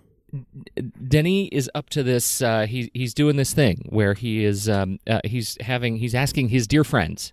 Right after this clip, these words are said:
his dear director friends, to make shorts, these five-minute shorts, uh, that, um, that tell the story of what happened in the,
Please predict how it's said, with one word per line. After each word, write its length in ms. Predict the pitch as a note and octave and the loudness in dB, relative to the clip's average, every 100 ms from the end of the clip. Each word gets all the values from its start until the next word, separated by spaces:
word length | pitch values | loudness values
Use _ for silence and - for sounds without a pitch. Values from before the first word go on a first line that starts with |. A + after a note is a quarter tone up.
| _ | _
his 240 | D#3+ C3+ | 0 0
dear 240 | B2 F#3 F#3+ | 2 2 2
director 440 | E3+ D3 - C3+ | 2 -2 -2 -4
friends, 460 | - F#2 G2+ - - - - - - | -2 -4 -4 -14 -20 -20 -20 -18 -4
to 100 | C3 | 0
make 180 | A#2 - | 0 0
shorts, 560 | - E3 G#2+ - - | -2 2 2 0 -4
these 200 | G2 F#2+ | -6 -6
five-minute 520 | - A#2+ C3+ B2+ A2+ | 0 2 2 0 -2
shorts, 560 | - A2+ F2+ E2 - - _ - - - | -4 -2 -2 -2 -6 -10 _ -20 -20 -8
uh, 240 | - F2+ - | -4 -4 -4
that, 520 | G2+ G2+ G2 - - - | -2 0 0 -6 -14 -8
um, 460 | G#2+ G2 G2+ - - | -6 -4 -4 -8 -4
that 160 | A#2+ - | -4 -2
tell 240 | - D#3 | -2 -2
the 100 | D#3+ | -2
story 380 | - D3 B2+ A#2 | -4 0 0 0
of 80 | G2+ | 0
what 180 | G#2+ - | 0 -2
happened 540 | - C#3+ - F#2 F2+ | -6 -8 -6 -4 -4
in 160 | F#2+ F#2 | -2 -2
the, 180 | F2+ | -2